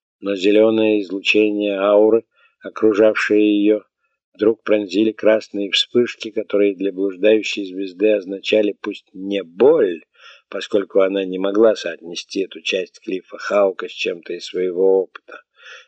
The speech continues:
но какую-то неполадку. И понадобилось некоторое усилие, чтобы понять, неполадка в функционировании данного лучистого конгломерата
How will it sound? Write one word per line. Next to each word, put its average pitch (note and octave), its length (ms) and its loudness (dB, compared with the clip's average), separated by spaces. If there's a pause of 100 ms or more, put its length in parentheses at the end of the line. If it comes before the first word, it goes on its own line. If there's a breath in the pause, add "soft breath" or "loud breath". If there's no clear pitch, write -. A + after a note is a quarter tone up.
(120)
но G2+ 60 -8
какую-то A#2+ 440 0
неполадку. B2 920 2 (520 soft breath)
И G#2 60 -20
понадобилось A#2 580 0
некоторое A#2 420 2
усилие, A#2+ 600 0
чтобы A2+ 260 -2
понять, A2+ 540 0
неполадка G2+ 640 0
в - 140 -20
функционировании G#2 1040 -2
данного G2 520 -4
лучистого F#2 680 -8
конгломерата F2+ 880 -4